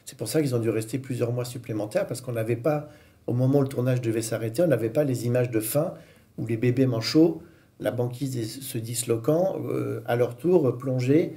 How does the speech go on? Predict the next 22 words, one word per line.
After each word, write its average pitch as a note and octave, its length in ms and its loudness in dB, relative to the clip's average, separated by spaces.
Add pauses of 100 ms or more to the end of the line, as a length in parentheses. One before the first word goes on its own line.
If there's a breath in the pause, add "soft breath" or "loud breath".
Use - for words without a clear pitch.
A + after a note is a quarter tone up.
(360 loud breath)
et C#3+ 240 2
aller, C3 340 2
euh, G#2 440 2
et G#2+ 100 0
aller G#2+ 180 0
vivre A#2+ 360 0
leur G#2 160 0
vie, B2 300 0
euh, G2 320 0
de G2+ 100 -8
futurs B2 340 -6
manchots. A#2+ 380 -6 (420 loud breath)
Donc A2+ 240 -2
il G#2+ 120 0
a, G2+ 260 2
il G#2 120 0
a - 40 -4
fallu B2+ 280 2
s'adapter C3 560 4
à C3 60 2
ces A#2+ 160 -6
contraintes-là, A2+ 720 -4